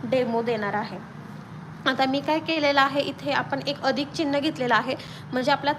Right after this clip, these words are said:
तळ हाताचा आपल्याला सेंटर सापडतो. बघा, मला हा सेंटर सापडला आहे. आता ह्या सेंटरवर मी एक सर्कल ड्रॉ करते. चारी साईडने असे छोटे छोटे डॉट्स घ्यायचे, एका अंतराने, एक अंतर ठेवून,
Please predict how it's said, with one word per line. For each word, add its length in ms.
तळ 140
हाताचा 480
आपल्याला 340
सेंटर 540
सापडतो. 520
बघा, 360
मला 180
हा 140
सेंटर 360
सापडला 480
आहे. 280
आता 160
ह्या 120
सेंटरवर 680
मी 120
एक 120
सर्कल 500
ड्रॉ 180
करते. 460
चारी 280
साईडने 340
असे 200
छोटे 360
छोटे 260
डॉट्स 320
घ्यायचे, 400
एका 340
अंतराने, 580
एक 280
अंतर 340
ठेवून, 360